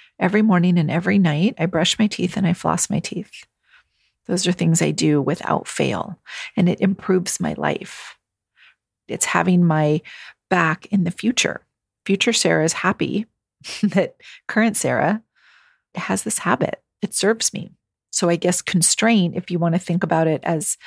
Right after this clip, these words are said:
eliminating something, right, would be eliminating the not flossing habit, that that's not optional. So you want to make it measurable and specific, and then you decide in advance,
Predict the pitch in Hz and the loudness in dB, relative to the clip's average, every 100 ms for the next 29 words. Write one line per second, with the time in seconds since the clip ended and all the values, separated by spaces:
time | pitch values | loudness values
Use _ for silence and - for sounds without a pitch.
0 | - - - 170 180 226 311 170 135 151 | -18 -12 -4 0 2 2 2 0 -2 -6
1 | 139 - - 208 - - 226 269 _ _ | -6 -4 -6 -8 -14 -8 -6 -6 _ _
2 | _ _ - 185 185 196 190 175 185 202 | _ _ -10 -6 -2 2 2 4 4 4
3 | 175 170 170 165 165 175 - - 139 139 | 4 2 2 4 4 2 0 -2 -2 0
4 | - - 156 - - - - - _ _ | -2 -4 -6 -8 -10 -12 -12 -16 _ _
5 | _ _ _ 170 - 151 - 165 151 127 | _ _ _ -6 -2 -2 -2 -4 -4 -4
6 | 135 - - - - _ _ _ - 190 | -4 -4 -6 -10 -16 _ _ _ -6 -2
7 | 190 185 175 175 185 175 185 190 202 180 | 2 4 4 2 0 2 2 2 0 0
8 | 180 170 156 - - - 349 - 185 - | -2 -2 -2 -2 0 0 0 0 -2 -4
9 | - - - - 208 233 285 285 226 - | -18 -16 -12 0 2 2 2 0 0 0
10 | 208 202 190 170 185 151 151 - - - | 0 0 0 -2 -4 -6 -6 -10 -8 -4
11 | - - | -2 -4